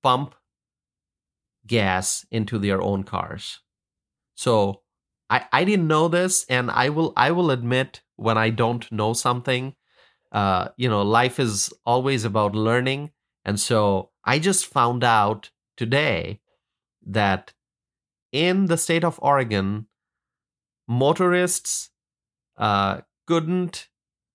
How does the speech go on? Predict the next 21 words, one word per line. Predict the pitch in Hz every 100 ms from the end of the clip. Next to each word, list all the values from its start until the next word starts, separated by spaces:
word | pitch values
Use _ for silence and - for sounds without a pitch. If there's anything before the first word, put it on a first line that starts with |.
| _ _ _ _ _ -
pump | 135 151 -
gas | 117 104 104 -
into | 117 143
their | 131 131
own | 95 131 139
cars. | 175 151 90 78 - -
So | - 110 110 107 _
th-, | 120 117 - _ _ _ - 95 127
there | 127 151
was | 156 131
a |
decades-old | 120 98 160 165 185 170 - - 143 147 139 -
ban | 101 127 147 156 107 98 113 147 156 _ _ _ _ _ _
on | 110 113
self-serve | - 143 156 165 - 135 131
gas | 117 117 131
stations | - 92 92 101 95 113 - - _ _ _ _ _
that, | 104 110 110 117 - - _ _ _ _ _ _ _
and | 120 120
that | 120 104
ban | 131 151 131 104 113 131